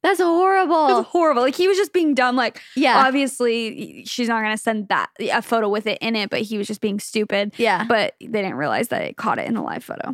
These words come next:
Speaker 1: Oh my God.
Speaker 2: And, like, the literal, like, motion and sound. I just cannot.
Speaker 1: Oh,
Speaker 2: It's
Speaker 1: sound
Speaker 2: so
Speaker 1: too.
Speaker 2: funny.
Speaker 1: Oh my gosh, it's horrible. Yeah, take it off live.
Speaker 2: It's horrible. Okay. "Hi, ladies. Love you both and the podcast. I've been waiting for you to do another podcast on accidental texts because I have one that will top the charts.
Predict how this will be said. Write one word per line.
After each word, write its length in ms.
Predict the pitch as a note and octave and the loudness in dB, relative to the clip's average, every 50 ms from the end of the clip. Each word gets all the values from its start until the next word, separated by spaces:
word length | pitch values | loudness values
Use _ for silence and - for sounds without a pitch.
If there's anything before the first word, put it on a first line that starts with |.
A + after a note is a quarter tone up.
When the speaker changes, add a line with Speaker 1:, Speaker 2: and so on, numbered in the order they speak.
| A#3+ | -4
Speaker 1:
Oh 380 | - A#3+ A#3 A#3 A#3 B3 C#4 C#4 | -2 0 0 2 2 2 0 0
my 320 | C#4+ C#4+ C4+ C4 A#3+ A3 - - | 0 -2 -2 -4 -4 -6 -10 -18
God. 100 | - - - - | -20 -20 -8 -2
Speaker 2:
And, 100 | C4+ C#4 | 0 2
like, 160 | C4 C4+ - - | 2 2 2 2
the 80 | B3+ | 0
literal, 360 | B3 B3 A#3+ B3 A#3+ A#3+ A#3 G#3+ | 2 2 2 2 2 2 2 0
like, 200 | G#3+ G#3+ - - | 0 -2 -2 -2
motion 640 | A3+ G#3 G3 G3 G3+ - - G#3+ G3+ G3 G3 F3+ | -2 0 0 -2 -2 -2 -4 -4 -4 -4 -4 -4
and 200 | F3 G3+ G3+ G3 | -6 -6 -6 -8
sound. 240 | - - F#3+ F3 - | -6 -4 -4 -4 -2
I 100 | - G#3 | -4 -4
just 180 | F#3+ G#3 - - | -6 -6 -8 -8
cannot. 420 | - G#3+ F#3+ - - - - - - _ - | -8 -8 -6 -6 -8 -8 -10 -12 -12 _ 0
Speaker 1:
Oh, 220 | A3+ B3 C4+ C#4 | 2 4 4 4
Speaker 2:
It's 200 | C#4 C#4 - - | 4 2 0 0
Speaker 1:
sound 380 | - A#3+ A3+ G#3 G3+ G3 G3 G#3 A3+ | 0 0 2 2 2 0 0 0 2
Speaker 2:
so 60 | G3 | 2
Speaker 1:
too. 120 | G#3 G#3 G#3+ | 2 2 2
Speaker 2:
funny. 340 | G3 G3+ G#3+ C4 - A#3+ A3+ - | 0 0 -2 -4 -6 -6 -6 -2
Speaker 1:
Oh 220 | G#3 A3 A3 A3 | 0 0 0 0
my 120 | G#3+ G#3 | 0 0
gosh, 240 | G3+ G3+ G3+ A3+ - | 0 0 -2 -2 -4
it's 80 | A#3 - | -8 -6
horrible. 340 | A#3+ G3 F#3 F#3 F#3 F#3 F#3 | -4 -2 -2 -2 -2 -2 -2
Yeah, 180 | F#3+ F#3+ F#3 F#3+ | -2 -2 -4 -4
take 240 | - - C4+ B3 | -4 -2 -2 0
it 20 | B3+ | 2
off 200 | A#3+ A3+ A#3 - | 0 0 0 -2
live. 240 | - F#2+ - - A3+ | -2 -2 -2 -2 -2
Speaker 2:
It's 100 | A3+ A#3 | -4 -6
horrible. 640 | A3 G#3 G#3 G#3+ G#3 G3+ F3 - - - - - - _ _ _ _ _ _ - - - - - - - - _ | -6 -8 -6 -4 -4 -2 -2 -4 -6 -8 -12 -14 -16 _ _ _ _ _ _ -20 -20 -20 -20 -20 -20 -20 -6 _
Okay. 240 | C4 C4 - G#3+ D#3+ | -2 0 0 0 0
"Hi, 300 | - - - C#4+ D4+ F4+ | -2 0 0 2 2 2
ladies. 440 | F#4+ C#4 G#3 G#3 F#3+ G3 G3+ A3 - | 2 2 0 2 2 0 0 0 0
Love 200 | A#3 A#3+ A#3+ B3+ | 0 0 0 0
you 80 | D#4+ C#4+ | 0 0
both 260 | C4 A#3 A#3+ A#3+ - - | 2 0 0 0 -2 -2
and 120 | - A#3 | -2 -2
the 60 | A#3 G#3+ | -2 -2
podcast. 560 | - - G#3 G3+ - - - - - - - - | 0 0 0 0 0 -2 -4 -4 -4 -6 -4 -2
I've 120 | A3+ A3 | 0 0
been 140 | A#3+ A#3+ A3+ | 2 2 2
waiting 240 | A3 A3+ B3 C4+ C#4 | 2 2 2 0 0
for 100 | - D4 | 0 0
you 80 | C#4 | 0
to 80 | A#3+ A#3+ | 0 0
do 140 | G3+ A3 G#3+ | 0 0 0
another 260 | G#3 G3+ F#3 F#3 F#3 | 0 0 0 0 -2
podcast 420 | - - G3+ G3 - G#3 G#3 - | 0 -2 -2 0 0 -2 -4 -4
on 120 | G#3 F3+ - | -4 -4 -4
accidental 480 | F#3 F#3+ - - - A3 G#3+ A3 A3 | -6 -6 -8 -8 -6 -4 -2 -2 -2
texts 500 | G#3+ - G#3 F3+ F#3 - - - - - | -2 -2 -2 -2 -2 -4 -8 -10 -10 -8
because 240 | - A3 - G#3+ G3 | -8 -6 -4 -4 -2
I 140 | - - G#3+ | -2 -2 0
have 180 | A3+ B3 B3 | 0 0 -2
one 140 | A3 G#3 F#3+ | -2 -4 -4
that 80 | F#3+ E3+ | -2 -4
will 80 | F3+ - | -4 -6
top 300 | - - - E3+ - _ | -6 -6 -6 -6 -6 _
the 60 | - | -10
charts. 440 | - - - - - - - - | -10 -8 -8 -8 -8 -10 -14 -20